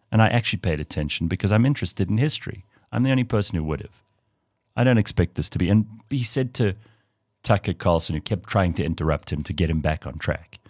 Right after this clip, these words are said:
'Cause, you know, these journalists always try to make the interview go the way they want it to go, instead of actually asking people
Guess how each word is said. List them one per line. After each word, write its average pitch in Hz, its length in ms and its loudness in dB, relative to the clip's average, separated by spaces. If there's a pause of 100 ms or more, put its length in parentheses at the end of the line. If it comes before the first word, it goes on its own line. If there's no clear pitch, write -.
(300)
'Cause, 151 140 2
you 143 60 6
know, 117 120 8
these 101 160 4
journalists 113 440 4
always 98 160 2
try 95 160 0
to 87 60 2
make 87 220 0
the 87 120 -4
interview 80 340 -6
go 85 220 -2
the 82 100 -4
way 76 180 -4
they 87 240 0
want 71 360 -6
it - 160 -14
to 69 80 -8
go, 123 180 -6
instead 135 320 -2
of 135 80 -2
actually 95 380 -2
asking 80 400 -2
people 78 440 -6